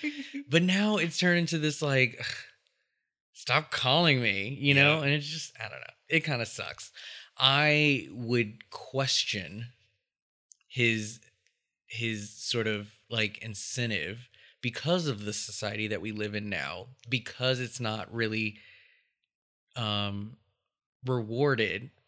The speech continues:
Speaker 2: that type of attention. I gotta wonder why somebody would do that. But I would still, I wouldn't write him off.
Speaker 1: Okay.
Speaker 2: Yeah.
Speaker 1: That's fair.
Speaker 2: That's kinda where I'm at. <laughs> All right. In the loft,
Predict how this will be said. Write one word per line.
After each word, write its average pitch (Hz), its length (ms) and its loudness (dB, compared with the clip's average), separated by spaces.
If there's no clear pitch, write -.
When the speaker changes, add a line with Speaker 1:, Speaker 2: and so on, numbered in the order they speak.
Speaker 2:
that 113 240 0
type 113 160 0
of 104 140 -6
attention. 110 640 -2
I 117 120 0
gotta 113 220 2
wonder 110 340 -2
why 107 160 0
somebody 104 420 -6
would 101 260 -14
do 107 220 -2
that. 67 320 -8
But 120 280 2
I 131 100 4
would 131 180 -2
still, 120 600 2
I 123 80 0
wouldn't 113 240 -4
write 104 140 -4
him 92 120 -14
off. - 200 -20
Speaker 1:
Okay. 104 360 -8
Speaker 2:
Yeah. 110 300 2
Speaker 1:
That's - 180 -10
fair. 95 280 -4
Speaker 2:
That's 113 200 -4
kinda 107 200 -6
where 104 160 -8
I'm 87 140 -12
at. 62 180 -14
<laughs> - 840 -4
All 147 200 0
right. 120 280 6
In 196 260 4
the 202 120 6
loft, - 560 -2